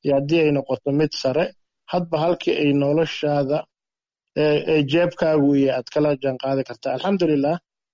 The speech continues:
labaatan sano ka hor Soomaalidu waxay ahaayeen dad aan tabar badan aan haynin oo dhanka ganacsi ahaan u liito. Alaabada howkarka ama waddada lagu gado gado, balse alxamdulillaah, maanta Soomaalidu way ka gudubtay.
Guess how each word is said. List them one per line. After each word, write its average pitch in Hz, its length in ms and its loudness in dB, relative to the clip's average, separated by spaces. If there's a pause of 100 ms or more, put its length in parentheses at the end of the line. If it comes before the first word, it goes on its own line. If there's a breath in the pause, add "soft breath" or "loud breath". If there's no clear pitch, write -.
(240)
labaatan 156 440 0
sano 170 240 0
ka - 120 -4
hor 160 160 2
Soomaalidu 151 480 0
waxay 147 240 0
ahaayeen 135 240 0
dad 151 140 -2
aan 139 220 -4
tabar 147 300 -4
badan 143 380 -4
aan 131 180 -10
haynin 143 400 -4 (640)
oo 143 100 0
dhanka 160 300 0
ganacsi 143 460 -2
ahaan 156 220 0
u 165 100 0
liito. 151 320 2 (600)
Alaabada 165 440 2
howkarka 156 580 0
ama 139 160 -2
waddada 147 360 -2
lagu 147 260 0
gado 135 300 -6
gado, 139 300 -2 (500)
balse 143 260 -2
alxamdulillaah, 151 680 2
maanta 147 280 -2
Soomaalidu 143 460 -2
way 135 120 0
ka 170 120 -6
gudubtay. 151 500 -2